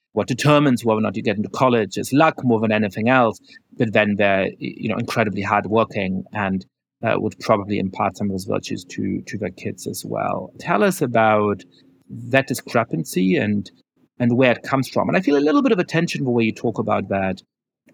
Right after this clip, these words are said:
At times, it feels like it's a form of obliviousness, that perhaps they're not even aware of the extent to which the lives are structured by certain forms of discipline or certain forms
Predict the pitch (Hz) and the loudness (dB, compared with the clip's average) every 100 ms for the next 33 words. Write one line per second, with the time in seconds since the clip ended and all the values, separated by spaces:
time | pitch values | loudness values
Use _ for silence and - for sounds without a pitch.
0 | - 170 - 208 233 233 175 - 147 139 | -4 -4 2 4 4 2 0 -2 0 2
1 | 127 - 113 107 104 - - 117 - 117 | 0 2 2 2 -2 -8 -4 -4 -2 -2
2 | 110 110 107 113 156 185 220 277 269 - | 0 -2 0 0 0 -2 -2 -6 -8 -14
3 | _ _ _ _ 135 - 143 151 - 127 | _ _ _ _ -4 -2 0 -2 0 0
4 | 120 107 113 110 _ 117 107 101 101 117 | 0 0 0 -2 _ -4 -2 0 2 2
5 | 147 170 - 151 147 143 - 131 131 - | 2 2 0 2 2 2 -2 -4 -4 -2
6 | 113 123 139 - 123 139 131 - - _ | 0 0 -4 -6 -4 -2 -4 -8 -14 _
7 | _ _ - 123 123 127 - 117 - - | _ _ 0 4 4 2 -4 -8 -4 -4
8 | - 117 123 - 123 127 120 127 120 117 | -2 -4 -4 -2 -4 -4 -4 -4 -2 -4
9 | - 147 123 - 123 117 117 - 113 113 | -4 -4 -6 -4 -2 0 -2 -2 -4 -2
10 | 107 - 113 107 107 107 | -6 -4 -2 0 -2 -4